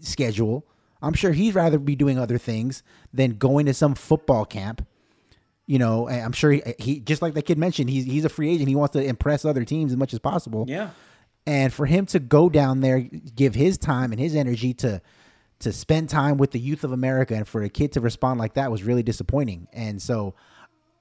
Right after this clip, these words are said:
Speaker 1: kudos to Cam for, number one, keeping his head when that kid was talking the way he was talking.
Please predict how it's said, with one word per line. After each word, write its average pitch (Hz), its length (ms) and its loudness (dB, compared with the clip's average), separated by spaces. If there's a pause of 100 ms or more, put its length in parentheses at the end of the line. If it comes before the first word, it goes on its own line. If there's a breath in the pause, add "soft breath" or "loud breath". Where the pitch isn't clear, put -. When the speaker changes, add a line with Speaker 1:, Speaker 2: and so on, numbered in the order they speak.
(280)
Speaker 1:
kudos 170 420 6
to 143 100 0
Cam 147 440 0
for, 120 600 0 (400)
number 156 220 0
one, 160 200 2
keeping 180 380 0
his 120 120 -2
head 110 340 0
when 110 120 0
that 107 180 -2
kid 135 160 0
was 104 180 -2
talking 113 380 -4
the 104 80 -4
way 104 120 -2
he 101 100 -2
was 82 120 -4
talking. 92 460 -8